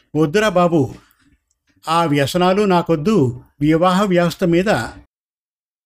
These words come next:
వద్దురా బాబు, ఆ వ్యసనాలు నాకొద్దు. వివాహ వ్యవస్థ మీద అవగాహన లేకపోతే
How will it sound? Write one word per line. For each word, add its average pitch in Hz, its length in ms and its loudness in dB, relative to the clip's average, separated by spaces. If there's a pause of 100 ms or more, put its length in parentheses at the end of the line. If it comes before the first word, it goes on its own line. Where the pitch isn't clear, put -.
(840)
వద్దురా 165 380 2
బాబు, 170 480 0 (540)
ఆ 170 140 2
వ్యసనాలు 170 600 0
నాకొద్దు. 147 640 -2 (540)
వివాహ 180 340 2
వ్యవస్థ 190 360 0
మీద 185 220 2
అవగాహన 165 500 2
లేకపోతే 156 760 -2